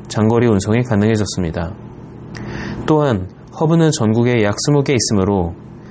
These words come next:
일흔아홉 개의 베이스를 두었던 기존과 달리 간선 수송 노선을 줄이고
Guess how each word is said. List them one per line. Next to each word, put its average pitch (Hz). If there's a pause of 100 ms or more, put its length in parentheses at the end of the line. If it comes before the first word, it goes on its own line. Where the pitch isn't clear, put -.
(340)
일흔아홉 120
개의 120
베이스를 117
두었던 107
기존과 107
달리 90 (640)
간선 123
수송 147
노선을 107
줄이고 101